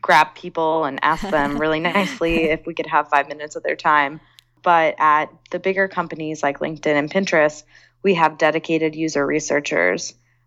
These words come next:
Speaker 1: um, and we're very close partners with them. And I think for a lot of designers, the user research phase is one of the more exciting phases.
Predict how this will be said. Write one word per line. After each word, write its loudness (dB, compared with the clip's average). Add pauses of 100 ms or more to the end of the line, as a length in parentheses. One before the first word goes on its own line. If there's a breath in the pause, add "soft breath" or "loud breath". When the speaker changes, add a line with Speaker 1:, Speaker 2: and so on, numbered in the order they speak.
(100)
Speaker 1:
um, 4
and -4
we're 4
very 4
close -4
partners -4
with -8
them. -2 (540 soft breath)
And 0
I -2
think -6
for 2
a 6
lot 4
of -6
designers, -2 (120)
the -6
user -2
research -2
phase 2
is -2 (300 soft breath)
one 2
of 0
the 0
more 2
exciting 0
phases. 2